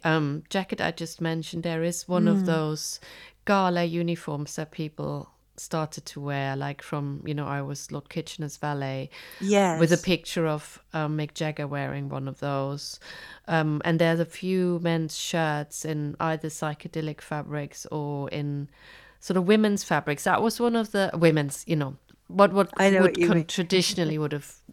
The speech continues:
Speaker 1: thought was more like a feminine
Speaker 2: Yeah.
Speaker 1: fabric. And that was really interesting. There was one shop that came up a few times called Ponting's in Kensington High Street, which apparently was a department store.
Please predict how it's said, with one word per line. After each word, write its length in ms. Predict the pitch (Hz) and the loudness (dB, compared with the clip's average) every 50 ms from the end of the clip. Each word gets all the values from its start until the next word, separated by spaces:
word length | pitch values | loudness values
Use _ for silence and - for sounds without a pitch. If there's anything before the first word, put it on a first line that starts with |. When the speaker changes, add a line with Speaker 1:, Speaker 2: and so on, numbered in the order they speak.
| - _ _ _ | -20 _ _ _
Speaker 1:
thought 260 | - - 170 156 143 - | -8 -4 -2 -2 0 0
was 220 | 151 151 - - | 0 0 0 0
more 180 | 165 160 151 143 | 0 0 0 0
like 200 | 147 143 139 - | -2 -4 -4 -6
a 60 | 147 | -8
feminine 500 | - - 156 147 143 170 190 180 170 160 | -6 -4 -2 0 2 4 4 4 4 4
Speaker 2:
Yeah. 20 | |
Speaker 1:
fabric. 580 | 156 151 151 147 - - - 123 117 131 - - - - - - - - - - _ _ - | 2 0 -2 -4 -4 -4 -4 -6 -6 -6 -8 -12 -14 -14 -14 -14 -16 -16 -18 -20 _ _ 0
And 140 | - 185 180 | 2 4 4
that 140 | 220 180 135 | 4 4 4
was 200 | 247 240 - - | 2 0 0 2
really 200 | 233 214 208 202 | 2 4 4 4
interesting. 360 | 208 208 - - - 175 160 | 2 0 -2 -4 -2 0 0
There 100 | 165 165 | 2 0
was 180 | 165 185 - - | 0 0 -2 -2
one 180 | 208 220 233 | -2 -2 -2
shop 360 | 233 - - - 226 - - - | -4 -2 -2 -2 -2 -2 -2 -4
that 160 | 190 170 - | -4 -4 -4
came 280 | - - 170 151 147 147 | -6 -8 -6 -4 -4 -4
up 160 | 139 135 - | -4 -6 -8
a 40 | - | -10
few 260 | - - - - 156 | -12 -12 -10 -8 -8
times 320 | 147 - - 151 143 151 - | -8 -6 -6 -6 -6 -8 -8
called 260 | - - 160 143 - | -8 -8 -8 -8 -10
Ponting's 960 | - - - 202 208 214 208 202 - - 160 143 139 135 143 151 - - - - _ - | -8 -4 -4 -2 -2 -2 -4 -6 -6 -6 -6 -6 -4 -6 -6 -8 -10 -12 -16 -18 _ -6
in 440 | - 165 160 165 160 160 160 156 165 - - - - - - - _ _ - | -4 -2 -2 -2 -2 -2 -4 -4 -8 -10 -18 -20 -20 -20 -20 -20 _ _ -4
Kensington 520 | - 185 175 170 170 170 165 151 - 156 | -2 0 2 2 2 0 0 -2 -2 -4
High 280 | 151 147 165 165 170 170 | -4 -2 0 0 0 0
Street, 440 | 170 - - - 143 135 123 104 80 | -2 -4 -8 -8 -6 -6 -6 -6 -8
which 160 | - - - | -10 -12 -14
apparently 400 | - - 175 175 175 170 160 160 | -10 -6 -2 -2 0 0 -2 -2
was 180 | 156 156 156 | -4 -6 -6
a 40 | 156 | -6
department 680 | 151 151 147 - - 160 151 151 - - 160 147 143 - | -6 -8 -8 -6 -4 -4 -4 -4 -2 -4 -4 -4 -6 -8
store. 420 | - - - 135 127 127 131 139 | -10 -10 -8 -8 -6 -6 -8 -8